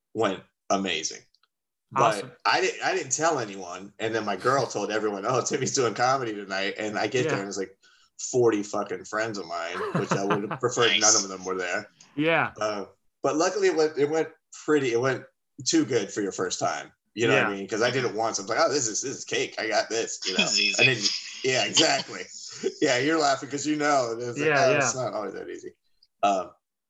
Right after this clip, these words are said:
Speaker 1: but I, I, I fit right into, like, the going out and doing mics and, and doing shows all the time. That's kind of my lifestyle already from having been in bands and stuff. So I was
Speaker 2: Mm-hmm.
Speaker 1: pretty, pretty used to that. Um,
Speaker 2: Yeah.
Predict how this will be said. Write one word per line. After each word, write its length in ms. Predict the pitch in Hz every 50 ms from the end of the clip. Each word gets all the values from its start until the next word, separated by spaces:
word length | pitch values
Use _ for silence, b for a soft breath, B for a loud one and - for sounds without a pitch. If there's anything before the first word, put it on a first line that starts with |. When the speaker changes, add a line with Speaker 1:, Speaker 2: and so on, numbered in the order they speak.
| _ _ _ _ _ - _
Speaker 1:
but 180 | - 123 143 156
I, 120 | 196 285 262 - -
I, 80 | 165 - - - -
I 60 | 131 131
fit 220 | - 202 233 175
right 200 | 117 117 110 107
into, 400 | 117 120 123 - 113 101 98 95
like, 260 | 92 90 92 95 -
the 340 | - 95 87 85 85 85 - _ _ _ _ 98 - _ -
going 340 | 135 113 101 95 92 92 90
out 300 | 92 87 87 90 87 - _
and 160 | 90 98 95 87
doing 240 | 90 87 82 80
mics 380 | 80 85 85 85 - - - - 69
and, 140 | 69 76 -
and 140 | - 87 80
doing 180 | 78 87 82 78
shows 320 | - - - 78 78 78
all 140 | 76 73 69
the 100 | - -
time. 160 | 85 92 98
That's 200 | 104 110 107 -
kind 180 | - - 90 82
of 60 | 78
my 100 | 76 73
lifestyle 420 | 73 76 78 - - - 71 73
already 460 | 76 73 69 71 73 78 80 80 - _ _ _ _ _
from 160 | - 95 87 85
having 220 | 87 90 85 82
been 120 | 82 85 85
in 100 | 78 76
bands 280 | - 87 87 85 76 85
and 60 | 80
stuff. 220 | - - - - - _ _ _ _ _ _
So 120 | - 127
I 40 | 135
was 60 | 127 117
Speaker 2:
Mm-hmm. 40 | 117
Speaker 1:
pretty, 300 | 110 92 - - - - _ -
pretty 420 | 92 90 87 85 78 82 80 _ _ _ _
used 260 | 90 90 90 87 - -
to 60 | 80
that. 280 | 80 82 80 80 78 - - _ -
Um, 280 | 90 82 80 78 78 131
Speaker 2:
Yeah. 260 | 131 131 120 117